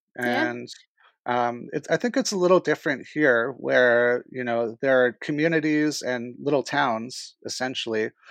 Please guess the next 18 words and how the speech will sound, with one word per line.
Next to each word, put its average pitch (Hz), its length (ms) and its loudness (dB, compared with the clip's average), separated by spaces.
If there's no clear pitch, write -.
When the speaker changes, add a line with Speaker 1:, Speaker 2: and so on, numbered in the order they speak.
Speaker 2:
um, 113 280 -2
that 123 180 -2
people 127 320 -4
live 120 180 0
in, 113 140 -4
and 113 160 -4
then 127 100 -6
they 131 140 -2
go 127 240 -2
out 123 220 0
into 123 260 -10
the 117 60 -8
land 113 500 -2
and 113 160 -6
they 110 280 -2
harvest 113 440 0
caribou 113 420 -2
there. 113 320 2